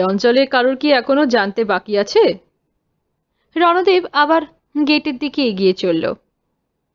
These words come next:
"এ কি, সত্যিই চললে নাকি?" "হুম, দোকানে কাজ আছে, সন্ধ্যার পর আসব।"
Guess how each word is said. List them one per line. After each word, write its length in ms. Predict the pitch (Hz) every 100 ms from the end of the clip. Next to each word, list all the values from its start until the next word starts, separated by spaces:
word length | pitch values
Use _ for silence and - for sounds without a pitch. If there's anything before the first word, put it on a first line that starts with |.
| _ -
"এ 80 | 403 403
কি, 120 | 262 226 _ _ _ _ _ _
সত্যিই 440 | - 392 - 480 480
চললে 240 | 466 381 302
নাকি?" 260 | 240 226 208 220 - _ _ _ _ _ _ _ _ -
"হুম, 260 | 254 247 196 - _ _ _ _
দোকানে 340 | 214 202 214 214 214
কাজ 140 | 196 196
আছে, 180 | 185 - - _ _ _ _ -
সন্ধ্যার 360 | 214 196 214 -
পর 120 | - 170
আসব।" 200 | 156 -